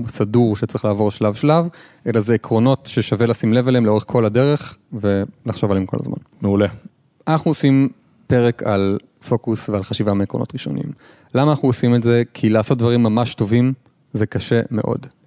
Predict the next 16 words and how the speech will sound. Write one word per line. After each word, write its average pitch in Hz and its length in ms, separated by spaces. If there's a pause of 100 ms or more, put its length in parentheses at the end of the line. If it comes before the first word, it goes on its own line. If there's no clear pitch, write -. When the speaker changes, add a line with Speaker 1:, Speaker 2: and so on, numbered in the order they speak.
Speaker 1:
מוצרים 123 520
מעולים 123 460
לא 120 100
נופלים 117 300
מהשמיים. - 420 (360)
אה, 110 220
מהניסיון 113 420
שלנו, 135 640
ה-, 104 760
השתי 131 440 (360)
כלים 123 360
האלה, 143 320 (280)
להתפקס 123 500
בדברים 120 580
ו-, 104 140
ו-, 104 180